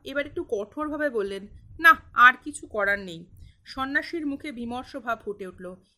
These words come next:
তিনি বললেন, "তবে আর কিছুই করার নেই? কিন্তু আজকে রাতটা কি এখানে কাটানো যাবে?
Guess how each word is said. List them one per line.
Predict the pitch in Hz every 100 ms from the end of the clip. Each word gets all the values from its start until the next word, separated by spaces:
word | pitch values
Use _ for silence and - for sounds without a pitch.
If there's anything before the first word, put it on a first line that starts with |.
| -
তিনি | 285 302
বললেন, | 320 320 330 339 _ _ _
"তবে | 277 277 330 349
আর | - 320 -
কিছুই | 262 240 - 359
করার | 381 403 403
নেই? | 381 240 202 202 - - - -
কিন্তু | 320 -
আজকে | - 214 220 - 339
রাতটা | 285 269 - 339
কি | 330 339
এখানে | 330 - 311
কাটানো | 349 220 240 277
যাবে? | 311 359 403 240